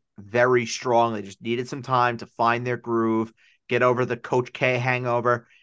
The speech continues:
and it seems like that they have, they have figured it out, and they are going into the, to the tournament literally at the right time. They have finally, I think, hit their peak.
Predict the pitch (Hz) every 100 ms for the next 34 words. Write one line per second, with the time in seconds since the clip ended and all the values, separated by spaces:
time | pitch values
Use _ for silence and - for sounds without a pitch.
0 | - 120 101 - 139 131 113 117 113 113
1 | 117 113 107 120 117 135 131 - 127 107
2 | 110 107 107 110 101 - _ _ _ _
3 | 113 104 95 113 113 110 123 113 107 110
4 | 113 113 104 - 107 - 123 113 92 131
5 | 185 131 - 127 123 127 110 117 113 -
6 | 117 110 101 101 - 117 110 104 104 95
7 | - 104 _ _ _ _ _ 127 120 110
8 | 101 - 123 113 113